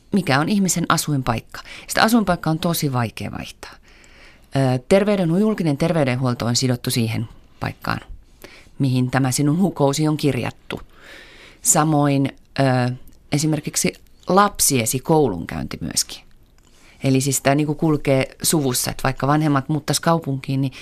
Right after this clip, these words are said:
silti lasten koulunkäynti on edelleen sidottu sinne maaseudulle. Ja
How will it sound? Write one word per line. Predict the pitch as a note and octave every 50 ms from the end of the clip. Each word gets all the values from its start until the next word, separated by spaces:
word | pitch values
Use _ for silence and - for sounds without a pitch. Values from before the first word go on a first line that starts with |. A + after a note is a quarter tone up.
| - - -
silti | - - D3+ D3 C#3 C3 C#3 C3+ B2+ B2+ - - - - - - - - - - - -
lasten | C#3+ C#3 C#3+ - - - C3 B2+ A#2+ - - _ _ - - - - - - - - - - - - -
koulunkäynti | - D#3 D3+ C#3+ C3 B2+ B2+ B2+ B2 B2+ B2+ - C3+
on | B2+ A2+
edelleen | D3 D3 C3 B2+ B2 B2 A#2+
sidottu | - C3+ B2 B2 A#2 - - B2
sinne | - B2 A#2+ A#2+ A#2 - - - -
maaseudulle. | B2+ A#2+ - - - - - G1+ G1+ - - - - - - - - - - - - - - - - - - - - - - - - - - - - - - - - - - - _ - - D3
Ja | D3 D#3 C#3 C3+ C3+ C3 B2+